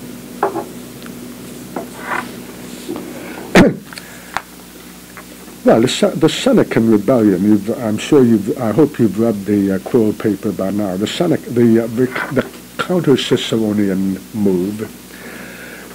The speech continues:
doesn't attack the long sentences. In fact, you get longer sentences often in the Senecan form,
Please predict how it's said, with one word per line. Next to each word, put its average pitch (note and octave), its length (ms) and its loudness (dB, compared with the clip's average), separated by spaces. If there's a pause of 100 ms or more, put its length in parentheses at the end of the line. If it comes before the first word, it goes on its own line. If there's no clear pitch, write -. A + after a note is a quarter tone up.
(880)
doesn't C4+ 320 4
attack F#3+ 360 2
the - 200 -2
long C#3+ 300 2
sentences. B2 600 -4
In A#2+ 80 4
fact, F#3+ 340 0
you D#3+ 60 8
get C3+ 200 4
longer D3 380 2
sentences A2+ 600 -4
often B2+ 320 -2
in C3+ 120 4
the B2+ 60 2
Senecan A#2 500 -4
form, E2 360 -8